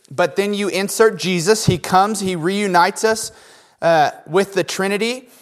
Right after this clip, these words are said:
so that we can live as spiritual beings. Again, this is important to understand. We are not earthly beings having a spiritual encounter. We are spiritual beings having an earthly encounter. This is an earthly experience, but we are not from here. We are not of this place.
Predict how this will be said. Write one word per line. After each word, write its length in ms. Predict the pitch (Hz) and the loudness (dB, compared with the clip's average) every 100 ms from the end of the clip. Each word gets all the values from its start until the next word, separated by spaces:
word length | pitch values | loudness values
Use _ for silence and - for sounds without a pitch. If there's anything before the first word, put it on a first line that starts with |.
| _ | _
so 200 | - 196 | -6 -2
that 120 | 180 165 | 0 2
we 140 | 196 | 0
can 280 | - 180 165 | 0 0 2
live 200 | 196 190 | 4 4
as 220 | 165 - | 2 2
spiritual 540 | - - 190 196 196 | -4 2 4 4 2
beings. 420 | 147 165 196 214 - | 2 2 2 0 0
Again, 480 | 143 143 180 214 | -4 -2 -2 0
this 180 | 180 175 | -2 -4
is 120 | 180 | -2
important 400 | 175 151 185 196 | -4 -2 -4 0
to 60 | 165 | 0
understand. 460 | 165 160 170 180 180 | 0 -2 -4 0 2
We 80 | |
are 80 | 170 | 2
not 180 | 170 160 | 2 2
earthly 340 | 170 175 - 180 | 0 0 0 0
beings 400 | 147 185 196 175 | 0 -2 -2 -2
having 260 | 175 165 | -2 0
a 60 | 156 | -4
spiritual 580 | - - 170 175 185 175 | -4 0 0 2 0 -2
encounter. 400 | 160 160 180 185 | -4 -4 -2 0
We 140 | 175 | 2
are 80 | 139 | 0
spiritual 540 | - - 180 180 175 | -2 -2 0 2 -2
beings 280 | 160 175 175 | -2 -4 -4
having 240 | 170 156 160 | -4 -6 -4
an 40 | |
earthly 440 | 151 156 - 143 117 | -2 -2 -2 -4 -4
encounter. 460 | 101 104 92 - _ _ _ _ - | -6 -8 -10 -12 _ _ _ _ -6
This 180 | 170 160 | -4 -2
is 80 | |
an 140 | 175 156 | -2 2
earthly 380 | 175 196 196 180 | 2 4 4 2
experience, 540 | - - 175 160 131 | 0 -4 -2 -2 -4
but 140 | 139 143 | -4 0
we 120 | 180 | 0
are 60 | |
not 180 | 156 160 | 2 0
from 240 | - 170 151 | 0 -4 -4
here. 320 | 120 92 - _ _ _ - | -8 -10 -14 _ _ _ -4
We 120 | 170 | 0
are 60 | 165 | 2
not 200 | 160 175 | 2 2
of 180 | 165 | 0
this 160 | 147 - | -2 -8
place. 640 | - 143 98 - - - | -6 -4 -4 -8 -18 -18